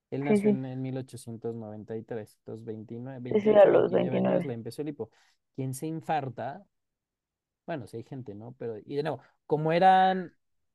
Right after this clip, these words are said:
Speaker 1: o sea, él nace a finales del siglo diecinueve y era un
Speaker 2: Sí.
Speaker 1: granjero y nada más se dedicaba a eso y tal, o sea, obviamente no hay como un registro de nada, ¿no?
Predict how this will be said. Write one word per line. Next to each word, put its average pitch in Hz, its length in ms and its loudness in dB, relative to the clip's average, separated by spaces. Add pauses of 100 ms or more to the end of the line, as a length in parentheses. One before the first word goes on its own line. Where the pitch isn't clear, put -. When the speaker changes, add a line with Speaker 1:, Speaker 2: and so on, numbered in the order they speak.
(200)
Speaker 1:
o 151 100 -6
sea, 131 320 -2
él 139 240 -8
nace 151 320 -8
a 160 40 -10
finales 156 680 -6 (680)
del 127 240 -8
siglo 135 260 -6
diecinueve 131 640 -8 (240)
y 135 140 -4
era 135 160 -2
un 147 80 -2 (140)
Speaker 2:
Sí. - 60 2
Speaker 1:
granjero 143 380 -2
y 131 100 -10
nada 123 160 -6
más 127 180 -8
se 151 80 -6
dedicaba 135 400 -8
a 135 60 -8
eso 131 220 -10
y 135 80 -10
tal, 135 220 -10
o - 40 -16
sea, 139 120 -16 (140)
obviamente 139 380 -8
no 131 100 -6
hay 123 100 -8
como 135 300 -10
un 131 140 -8
registro 127 1300 -10 (180)
de 123 220 -12
nada, 123 480 -6 (240)
¿no? 123 260 -12